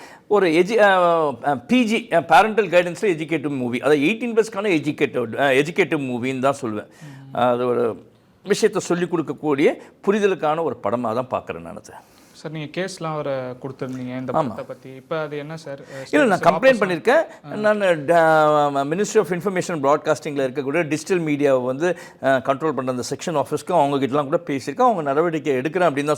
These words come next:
Speaker 1: சொல்லியிருக்காங்க. Especially இந்த படத்துக்கு ட்ரெய்லரை வந்து எடுக்கிறாங்களோ இல்லையோ, அந்த பாய்ஸ்ன்ற
Speaker 2: The
Speaker 1: படத்தோட
Speaker 2: Boys.
Speaker 1: ட்ரெய்லர் ரொம்ப, அ, கொடூரமா இருந்துச்சு. இன்னும் அந்த படத்தை பார்க்கல, ஏன்னா ப்ரிவ்யூ, அ, ப்ரிவ்யூ போடல.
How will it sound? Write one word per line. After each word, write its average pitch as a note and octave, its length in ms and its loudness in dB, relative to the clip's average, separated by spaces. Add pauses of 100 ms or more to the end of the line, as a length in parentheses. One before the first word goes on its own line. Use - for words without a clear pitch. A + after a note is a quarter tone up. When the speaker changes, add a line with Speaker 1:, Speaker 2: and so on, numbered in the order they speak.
Speaker 1:
சொல்லியிருக்காங்க. B2 340 -2
Especially B2 420 -4
இந்த E3+ 260 0
படத்துக்கு F3 680 0 (280)
ட்ரெய்லரை E3 360 4
வந்து E3 280 -2
எடுக்கிறாங்களோ D#3+ 480 0
இல்லையோ, D3+ 280 2
அந்த C3 180 -2
பாய்ஸ்ன்ற F3+ 540 4
Speaker 2:
The F3 200 0
Speaker 1:
படத்தோட E3 220 -2
Speaker 2:
Boys. D3 140 0
Speaker 1:
ட்ரெய்லர் F3+ 240 -2
ரொம்ப, F#3+ 520 4 (300)
அ, C#3+ 40 0 (380)
கொடூரமா F3 380 4
இருந்துச்சு. D3+ 160 -2
இன்னும் F3+ 140 -2
அந்த E3+ 160 2
படத்தை F#3+ 460 0
பார்க்கல, D#3 380 4
ஏன்னா E3+ 40 2
ப்ரிவ்யூ, D#3+ 320 0
அ, D#3 180 4
ப்ரிவ்யூ D#3+ 380 -4 (100)
போடல. D3 320 2